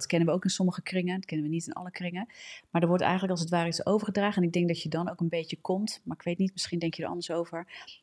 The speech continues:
Speaker 2: waar Paulus ook zegt: "Door handoplegging zijn de talenten en de gaven
Speaker 1: Ja.
Speaker 2: eigenlijk aangewakkerd of, of
Speaker 1: Ja.
Speaker 2: overgedragen."
Speaker 1: Ja.
Speaker 2: Eh, dat zegt hij tegen Timotheus ook onder andere.
Speaker 1: Ja.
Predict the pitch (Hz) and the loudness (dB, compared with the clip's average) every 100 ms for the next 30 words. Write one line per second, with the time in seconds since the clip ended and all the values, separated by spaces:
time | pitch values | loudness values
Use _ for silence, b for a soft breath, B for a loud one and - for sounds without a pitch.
0 | _ 165 160 180 196 190 170 - 175 175 | _ -2 6 6 6 4 2 2 0 -2
1 | - - - - 170 156 170 175 160 170 | -6 -12 -18 -2 2 6 4 4 0 0
2 | 170 165 165 165 160 156 156 156 156 - | 2 0 2 0 0 2 2 2 -2 -2
3 | 160 160 147 117 113 - 190 190 185 190 | -2 -2 6 6 6 0 0 0 0 0
4 | 185 - 156 - - 170 - - 202 190 | -2 -8 -8 -12 -6 -4 0 4 4 4
5 | 143 139 135 - - - 139 B B - | -2 -4 -6 -8 -6 2 2 B B -6
6 | 156 160 156 160 156 165 160 - 160 160 | -4 -4 -4 -4 -4 -4 -4 0 0 0
7 | 151 156 - 143 - - 139 135 | -4 -6 -4 -8 -6 -8 2 2